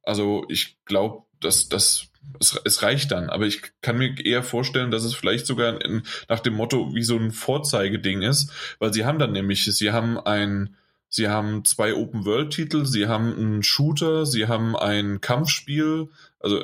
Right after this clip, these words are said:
äh, U F C, äh, und dann haben sie noch einen Jump and Run, also dementsprechend auch verschiedene Genre,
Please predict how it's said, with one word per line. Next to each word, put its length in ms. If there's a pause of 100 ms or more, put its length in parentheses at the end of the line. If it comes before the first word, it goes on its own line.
äh, 600
U 60
F 100
C, 400 (300)
äh, 180
und 220
dann 120
haben 140
sie 80
noch 140
einen 80
Jump 260
and 120
Run, 460
also 220
dementsprechend 640
auch 120
verschiedene 440
Genre, 640